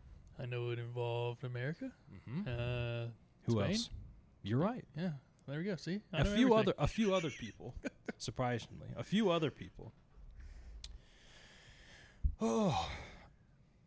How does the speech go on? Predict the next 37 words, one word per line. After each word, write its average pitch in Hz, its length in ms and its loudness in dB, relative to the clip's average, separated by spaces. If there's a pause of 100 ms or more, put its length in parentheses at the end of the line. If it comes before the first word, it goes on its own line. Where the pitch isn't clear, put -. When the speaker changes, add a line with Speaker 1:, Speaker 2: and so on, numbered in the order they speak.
(280)
Speaker 2:
yeah. 151 140 2
So 185 140 4
we're 233 80 6
gonna 247 80 4
talk 202 120 0
about 175 140 4
the 143 60 -4
Spanish-American 120 840 2
War, 98 300 -2 (400)
and 101 420 -2 (180)
I, 120 200 0
so 123 320 2 (220)
w-, 120 200 -8
how 165 200 2
I 156 80 4
found 135 340 -2
this 147 200 0
was 117 120 0
I 110 80 2
just 107 200 -2
got 117 180 -2
this 104 120 -4
book 101 460 -6 (160)
called, 87 520 -4
um, 90 440 -8 (480)
oh 95 140 -10
shit, - 280 -8
I 95 60 -6
wish 113 220 -4
I 104 100 -2
would, 98 140 -4 (220)
I - 40 -14
fucking - 380 -16
brought 90 220 -10
it 92 140 -10
in 175 100 -4
here, 101 260 -8